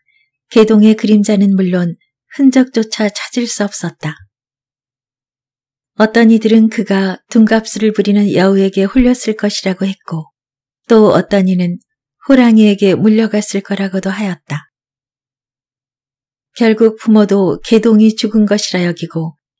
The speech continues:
애통해하며 개동의 옷가지를 태워 장례를 치렀다. 한편 평양에서는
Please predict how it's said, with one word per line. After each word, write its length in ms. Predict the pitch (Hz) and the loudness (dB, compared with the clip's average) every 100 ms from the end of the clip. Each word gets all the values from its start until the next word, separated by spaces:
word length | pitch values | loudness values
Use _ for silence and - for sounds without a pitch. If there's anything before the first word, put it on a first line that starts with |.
| _ | _
애통해하며 920 | 190 190 - 190 185 175 170 165 165 165 _ _ _ | -2 -2 -2 0 0 -2 -4 -4 -6 -10 _ _ _
개동의 520 | 226 220 220 208 214 | 2 2 2 4 2
옷가지를 560 | 208 - 214 196 185 185 | 0 -4 -4 -4 -6 -8
태워 400 | - 180 165 165 - _ _ | -6 -6 -4 -6 -12 _ _
장례를 560 | - 208 202 208 196 196 | -6 0 2 2 0 -4
치렀다. 560 | - - 208 - 156 156 _ _ _ _ _ _ _ _ _ _ _ _ _ _ _ _ _ _ _ _ _ _ _ | -6 -8 -8 -8 -12 -12 _ _ _ _ _ _ _ _ _ _ _ _ _ _ _ _ _ _ _ _ _ _ _
한편 460 | - 262 254 254 247 | -2 0 2 2 0
평양에서는 880 | - 262 240 214 202 190 170 170 | -2 0 2 2 0 -2 -4 -6